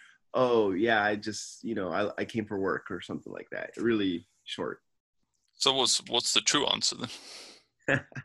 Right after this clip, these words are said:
Speaker 1: Yeah, I think that the true answer is I initially came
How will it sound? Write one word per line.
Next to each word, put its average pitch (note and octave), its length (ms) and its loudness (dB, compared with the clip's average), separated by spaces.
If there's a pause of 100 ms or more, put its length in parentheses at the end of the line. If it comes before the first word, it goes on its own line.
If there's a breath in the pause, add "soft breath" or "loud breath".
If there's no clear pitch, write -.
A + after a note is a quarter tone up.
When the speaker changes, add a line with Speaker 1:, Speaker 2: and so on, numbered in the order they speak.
(1700 loud breath)
Speaker 1:
Yeah, B2+ 420 8
I G#2 120 6
think A3 220 2
that C3 200 4
the A2+ 120 2
true B2+ 280 6
answer C#3 320 4
is G#2+ 320 6
I G2+ 200 4
initially G#2+ 680 2
came G#2 480 -2